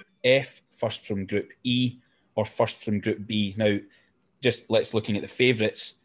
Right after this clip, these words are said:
that means that that would either be, uh, Belgium, uh, Holland, or, oh no, sorry, Belgium, uh, and then the, the, the group of death, the one with France, Germany,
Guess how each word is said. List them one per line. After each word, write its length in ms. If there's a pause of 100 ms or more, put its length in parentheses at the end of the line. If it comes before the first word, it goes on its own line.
(120)
that 180
means 180
that 140
that 200
would 200
either 240
be, 420 (580)
uh, 140 (160)
Belgium, 580 (840)
uh, 640 (240)
Holland, 640 (640)
or, 540 (200)
oh 60
no, 120 (200)
sorry, 320
Belgium, 640 (1000)
uh, 40
and 600
then 420 (600)
the, 320 (120)
the, 160 (140)
the 120
group 160
of 100
death, 320 (180)
the 180
one 140
with 140
France, 360
Germany, 520